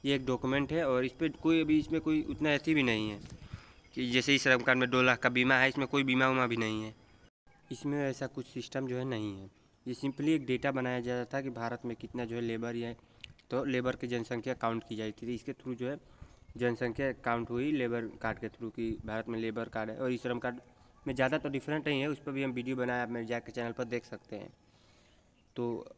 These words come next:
आप लोग का जो कमेंट था कि "सर, लेबर कार्ड पर बनाइए", तो मेरे डेटा के हिसाब से इतना ही जो है हमने खोज किया है कि लेबर कार्ड जो है एक दु-,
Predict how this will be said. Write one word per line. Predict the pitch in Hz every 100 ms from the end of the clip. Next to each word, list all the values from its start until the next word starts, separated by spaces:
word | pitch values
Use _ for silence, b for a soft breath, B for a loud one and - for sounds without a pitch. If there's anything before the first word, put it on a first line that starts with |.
| _
आप | - -
लोग | 139 135
का | 143
जो | 131 135
कमेंट | 135 131 143 135
था |
कि | 127 127
"सर, | 127 123 -
लेबर | 120 120
कार्ड | 120 120
पर | 117
बनाइए", | 117 120 135
तो | 127 120 - B B B -
मेरे | 131 131 147
डेटा | 156 156 151
के |
हिसाब | 147 147 139
से | 143
इतना | 139 127
ही | 131
जो | 127
है | 127
हमने | 123 123 127 - - -
खोज | 123 110
किया | 127 120
है | 139 B B B -
कि | -
लेबर | 123 123 127
कार्ड | 131 120
जो | 123
है | 143
एक | 135
दु-, | 117